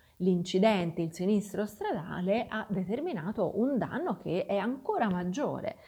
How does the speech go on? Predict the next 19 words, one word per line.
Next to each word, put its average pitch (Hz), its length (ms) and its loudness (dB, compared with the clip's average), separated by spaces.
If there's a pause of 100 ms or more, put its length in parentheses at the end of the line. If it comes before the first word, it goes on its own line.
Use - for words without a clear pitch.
(220)
perché 359 840 4
in 233 220 8
quella 220 440 8
particolare 165 840 4
fattispecie - 1300 2 (460)
vi 339 180 10
erano 180 480 6
e 220 40 8
ricorrevano 202 800 4
queste 160 380 2
circostanze. - 1120 -6 (1800)
Quindi, 415 400 8 (360)
torno 202 300 10
a 190 80 8
dire, 160 480 0
circostanze 185 800 0
fattuali 349 800 2
che 196 140 4
descrivono 170 1000 4